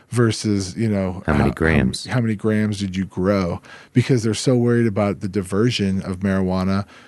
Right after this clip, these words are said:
Speaker 1: where in fact, no one would be stupid enough to wanna sell it illegally, in my opinion,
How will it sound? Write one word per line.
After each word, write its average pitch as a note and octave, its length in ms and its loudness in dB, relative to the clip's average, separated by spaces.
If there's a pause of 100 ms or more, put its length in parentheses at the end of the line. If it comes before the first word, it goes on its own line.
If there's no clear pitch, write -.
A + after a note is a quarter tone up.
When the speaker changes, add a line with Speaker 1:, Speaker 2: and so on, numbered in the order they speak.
(120)
Speaker 1:
where A2+ 200 4
in G2 100 4
fact, G#2+ 460 2 (180)
no A2+ 160 4
one G#2+ 320 4
would G2+ 320 -2
be G#2+ 160 2
stupid A#2+ 480 2
enough G#2 280 2
to G#2+ 100 -2
wanna G#2+ 300 2
sell F#2+ 340 0
it F#2 80 -2
illegally, G2 600 0
in F#2+ 100 -2
my A2+ 200 2
opinion, F#2+ 540 0